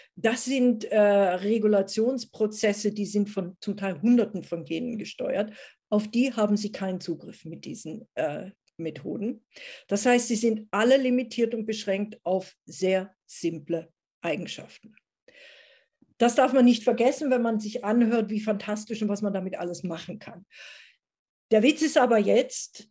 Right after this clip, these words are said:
dass in der Grundlagenforschung immer klarer wird, dass, dass das nur sehr wenige Gene eigentlich sind. Die simplen Eigenschaften sind oftmals auch, ja gut, die können matchentscheidend sein, das ist richtig,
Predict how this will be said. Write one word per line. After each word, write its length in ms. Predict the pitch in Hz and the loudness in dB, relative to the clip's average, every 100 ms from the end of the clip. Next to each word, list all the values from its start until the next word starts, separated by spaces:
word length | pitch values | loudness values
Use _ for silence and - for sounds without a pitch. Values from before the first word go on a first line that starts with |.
| _ | _
dass 440 | 233 220 214 - - | 0 0 -2 -12 -2
in 120 | 233 | 4
der 140 | 214 | 4
Grundlagenforschung 960 | 202 226 311 320 220 220 214 240 226 240 | 2 2 2 2 0 2 2 0 0 -4
immer 340 | 311 311 240 | -2 0 0
klarer 800 | 208 - 190 196 262 302 190 160 | -2 -6 -6 -4 -2 -4 -4 -4
wird, 460 | 175 175 240 - - _ _ _ _ _ - | 0 0 0 -2 -16 _ _ _ _ _ 2
dass, 520 | 220 220 214 - _ _ - 190 - - | 4 4 0 -10 _ _ -20 -16 -16 0
dass 220 | 240 240 | 2 4
das 160 | 262 | 4
nur 160 | 262 311 | 4 2
sehr 180 | 240 202 | 4 4
wenige 380 | 196 240 208 175 | 4 4 2 0
Gene 320 | 175 170 - | 0 -4 -8
eigentlich 360 | - - - | -12 -14 -14
sind. 180 | - 185 | -12 -2
Die 80 | 220 | 2
simplen 420 | 214 330 320 254 | 4 2 4 2
Eigenschaften 680 | - 208 247 254 247 240 226 | 4 0 0 0 -2 -2 -2
sind 320 | 220 247 240 - _ _ - | 0 0 0 -8 _ _ -2
oftmals 540 | 220 - 233 220 - | -2 0 -2 -2 -4
auch, 240 | 196 202 - | -6 -6 -12
ja 420 | 196 190 220 196 - | -12 -8 -6 -6 -6
gut, 220 | 190 - | -6 -4
die 80 | - | -4
können 200 | 226 220 | 0 2
matchentscheidend 800 | 208 240 277 240 240 220 220 214 | 2 2 0 0 0 0 0 0
sein, 280 | 202 226 269 | 0 0 -2
das 160 | 208 | -6
ist 140 | 185 - | -6 -2
richtig, 360 | 214 214 277 | -2 -2 -8